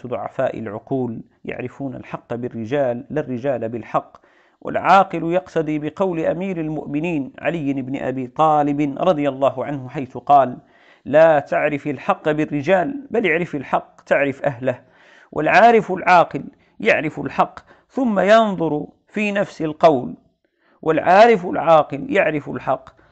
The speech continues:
ثم ينظر في نفس القول، فإن كان حقا قبله سواء كان قائله مبطلا أو محقا،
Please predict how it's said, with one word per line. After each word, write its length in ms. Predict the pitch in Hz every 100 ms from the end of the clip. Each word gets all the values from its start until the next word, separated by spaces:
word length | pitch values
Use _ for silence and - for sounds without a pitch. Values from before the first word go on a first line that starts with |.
| _
ثم 260 | _ 240 226
ينظر 520 | 214 254 247 208 185
في 280 | 160 185 180
نفس 300 | 220 - -
القول، 500 | 170 - - - 285 - _ _
فإن 180 | - 269
كان 280 | - 254 226
حقا 460 | - 208 - 175 165 -
قبله 680 | 240 208 180 156 143 151 -
سواء 480 | - - 101 - -
كان 320 | - - 185
قائله 640 | - - 170 - 175 156 165
مبطلا 560 | 185 143 143 139 135
أو 120 | 156
محقا، 520 | 143 131 139 - -